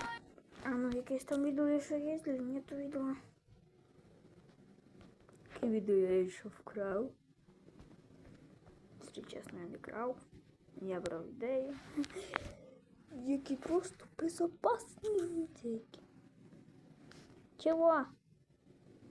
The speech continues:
Чого я зробив? Вот чого я делаю? Ладно. Дефілд. Дефілд.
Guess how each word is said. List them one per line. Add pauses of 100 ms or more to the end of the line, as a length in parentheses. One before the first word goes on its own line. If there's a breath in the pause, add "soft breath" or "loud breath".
(1400)
Чого
я (180)
зробив? (220)
Вот
чого
я
делаю? (1500)
Ладно. (2250 loud breath)
Дефілд. (2000 loud breath)
Дефілд.